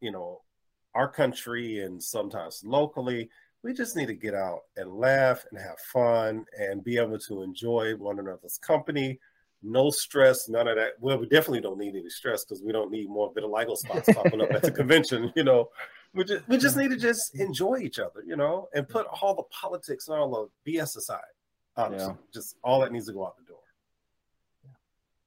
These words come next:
Speaker 3: Definitely. Well, and it's one thing with laughter is it does reduce stress. So,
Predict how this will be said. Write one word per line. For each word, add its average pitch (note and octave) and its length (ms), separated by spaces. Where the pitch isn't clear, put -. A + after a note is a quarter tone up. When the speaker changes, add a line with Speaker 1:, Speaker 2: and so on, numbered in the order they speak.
Speaker 3:
Definitely. G#2+ 420
Well, A3+ 240
and G3 100
it's G3 160
one D3+ 220
thing D#3+ 120
with B2 120
laughter A#2+ 420
is G#2 80
it A#2 80
does C#3 200
reduce A#2 280
stress. C3+ 340
So, F#2+ 440